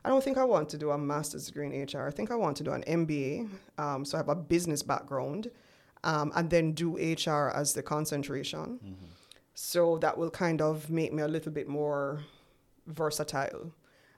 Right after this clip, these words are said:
Speaker 1: um, and actually enable me to know how to run my own businesses, um, because I intended to do more business as I went. And I just kept going, and I was just like, "But it still doesn't quite feel like my fit." I was doing well at it.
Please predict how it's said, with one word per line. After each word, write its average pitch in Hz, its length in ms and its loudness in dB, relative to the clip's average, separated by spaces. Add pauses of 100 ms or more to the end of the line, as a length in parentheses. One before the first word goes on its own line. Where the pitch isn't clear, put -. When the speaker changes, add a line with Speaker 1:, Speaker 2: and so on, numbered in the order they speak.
(100)
Speaker 1:
um, 151 340 0
and 165 180 0 (120)
actually 175 420 4
enable 170 380 4
me 156 200 0
to 160 140 -4
know 156 200 0
how 151 140 -2
to 156 140 -4
run 156 200 2
my 147 120 2
own 175 180 4
businesses, 143 640 -2 (480)
um, 139 360 -2
because 151 320 0
I 131 80 0
intended 151 500 -2
to 165 80 -2
do 156 180 -2
more 151 200 2
business 139 480 -2
as 143 180 0
I 139 80 0
went. 127 380 -4 (640)
And 226 520 6 (760)
I 180 140 -4
just 175 320 -2
kept - 220 -2
going, 233 480 6
and 175 140 0
I 180 40 2
was 170 100 0
just - 180 -6
like, 165 340 -4 (320)
"But - 140 -12
it 214 80 -4
still 233 400 0
doesn't 220 360 -2
quite - 340 -10 (180)
feel - 800 -10
like - 280 -6
my 202 260 -4
fit." - 580 -10
I 185 80 4
was 175 100 2
doing 170 260 4
well 185 200 6
at 208 160 -2
it. - 240 -4